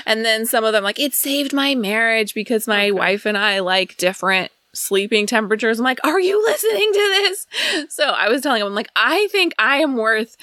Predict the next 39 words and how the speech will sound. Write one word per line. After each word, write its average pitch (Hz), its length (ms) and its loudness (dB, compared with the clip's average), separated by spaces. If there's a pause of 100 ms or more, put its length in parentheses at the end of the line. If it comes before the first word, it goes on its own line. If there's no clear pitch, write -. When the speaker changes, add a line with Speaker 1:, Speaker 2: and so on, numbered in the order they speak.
(340)
Speaker 1:
the 214 160 0
one 220 160 2
hundred 226 320 2
and 240 140 0
fifty 220 280 0
dollars 185 460 2
that 196 140 0
this 196 200 0
thing 175 260 -2
costs 180 640 -2
to - 120 -6
be 175 140 0
comfortable 180 420 0
all 143 240 2
summer." 147 500 -2
I 220 60 -4
haven't 247 280 0
ordered 202 240 0
it. 180 140 -2
I'm 180 120 0
a 185 60 2
little 180 240 0
nervous, 180 400 0
but 180 460 0 (720)
I, 180 360 0
I'm 190 180 -4
intrigued 185 1080 -2
by 165 380 0
this 165 320 -2
cooling 190 800 -4 (640)
mattress 170 600 -2
pad - 500 -4 (100)
Speaker 2:
I 269 120 0
have 285 140 0
Speaker 1:
that - 100 -2
Speaker 2:
so 294 300 0
many 294 280 -6
questions. 196 720 -4
Speaker 1:
Uh-huh. 220 420 0